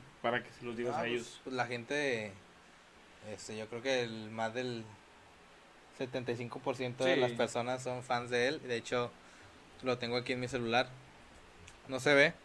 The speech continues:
Speaker 2: pero aquí está. Y es Escanor, definitivamente Escanor es... Eh, no, no siento que sea mi, el mejor personaje del, del, del anime. Este, yo creo que el mejor personaje del anime es el que a ti te gusta.
Speaker 1: Mm.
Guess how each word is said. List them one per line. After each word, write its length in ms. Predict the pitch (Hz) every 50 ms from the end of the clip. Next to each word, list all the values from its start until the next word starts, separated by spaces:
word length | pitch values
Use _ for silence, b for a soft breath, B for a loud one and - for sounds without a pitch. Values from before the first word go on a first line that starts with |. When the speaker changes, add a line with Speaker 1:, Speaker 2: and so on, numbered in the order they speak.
| - - - - -
Speaker 2:
pero 160 | 131 120 117
aquí 120 | 110 120
está. 300 | 123 117 - - 143 170 - - - - - - - - - - - - - - - - - -
Y 120 | - 123
es 120 | 120 113 -
Escanor, 420 | 117 - - 120 110 104 98 98
definitivamente 800 | 95 98 - 107 104 92 - 113 110 110 110 110 110 - 123 120
Escanor 400 | 113 - - 123 120 120 120 120 123 120 - B B B B B B B B B - -
es... 680 | 117 113 104 101 - - - - - - - - - 107
Eh, 220 | 117 113 110 110 110
no, 420 | 113 113 117 135 143 143 143 147
no 140 | 147 151 147
siento 220 | 165 165 160 175
que 100 | 165 165
sea 140 | - 143 135
mi, 100 | 143 156
el 180 | 139 147 151 147
mejor 280 | 139 135 131 139 131 -
personaje 500 | 170 156 156 160 143 139 135 127 156 151
del, 240 | 143 131 127 110 107
del, 540 | 123 117 113 113 110 110 110 107 104 104 98 87 - - -
del 380 | 110 113 113 107 107 104 107 110
anime. 360 | 113 123 139 147 160 180 208 208 B B B B B B B B - - - - -
Este, 300 | 107 107 - - - 107
yo 120 | 110 110
creo 200 | - 131 127 127
que 280 | 131 139 127 131 127 117
el 80 | 113
mejor 240 | 117 120 113 123 113
personaje 360 | - 131 127 143 131 123 127
del 80 | 131 127
anime 240 | 127 127 123 123 120
es 80 | 120
el 80 | 131 120
que 100 | - 135
a 40 | 123
ti 100 | - 117
te 100 | - 127
gusta. 300 | 120 123 123 - - 175
Speaker 1:
Mm. 760 | - - - - - - 131 120 110 - - - 131 131 139